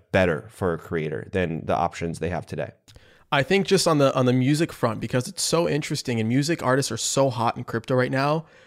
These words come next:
Speaker 2: when you do this, like, on-chain analysis, you might even find out that a lot of your collectors overlap with another music artist, right? And you guys have never done music together. And if you just collaborate on a song, and if it makes sense, of course, from genre-wise, et cetera,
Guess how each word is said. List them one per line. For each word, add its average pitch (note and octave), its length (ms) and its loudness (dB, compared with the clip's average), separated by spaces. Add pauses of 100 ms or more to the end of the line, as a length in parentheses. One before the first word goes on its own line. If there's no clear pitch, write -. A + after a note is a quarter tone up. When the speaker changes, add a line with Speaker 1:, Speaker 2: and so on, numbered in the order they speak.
(160)
Speaker 2:
when C3+ 260 2
you E3+ 340 2
do D3 220 2
this, C#3+ 240 0
like, A#2+ 240 -2
on-chain C3 380 -2
analysis, D3 680 0
you C#3+ 100 -4
might D3 180 -2
even D3 180 -2
find A#2+ 340 -2
out E3 420 0
that B2 260 -4 (340)
a B2 80 0
lot D#3 240 2
of D#3 60 2
your D#3 200 4
collectors B2 680 -4
overlap C3 440 -2
with B2 140 -4
another E3 360 0
music A#2 320 -2
artist, A2 400 -6
right? A2+ 240 -4
And B2 140 -2
you D#3 140 2
guys E3+ 180 2
have B2+ 120 -2
never C#3 280 0
done B2 220 -2
music B2 260 -2
together. D3+ 480 0 (300)
And B2+ 120 0
if B2+ 120 0
you D#3+ 80 0
just F3+ 240 0 (180)
collaborate E3 460 2
on F#3 80 -2
a F3 40 -2
song, A#2 440 -2 (400)
and C#3 180 2
if C#3 100 -2
it D#3 60 2
makes D#3+ 220 0
sense, F#3 260 2
of C#3+ 100 -4
course, A2+ 240 -2
from A2+ 140 -8
genre-wise, A#2+ 800 0 (120)
et - 120 -10
cetera, A#2+ 400 -2